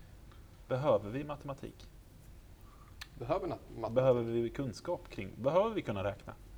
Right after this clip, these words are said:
Speaker 2: Absolut. Det är ju liksom en central, eh, komponent i det moderna samhället. Ehm, så allt ifrån att vi ska, eh, lära oss att, eh,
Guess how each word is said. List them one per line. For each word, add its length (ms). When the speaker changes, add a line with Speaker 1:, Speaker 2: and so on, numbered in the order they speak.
Speaker 2:
Absolut. 680
Det 140
är 60
ju 280
liksom 300
en 200
central, 840
eh, 180
komponent 600
i 40
det 80
moderna 380
samhället. 640
Ehm, 680
så 180
allt 300
ifrån 320
att 180
vi 80
ska, 320
eh, 280
lära 460
oss 300
att, 360
eh, 260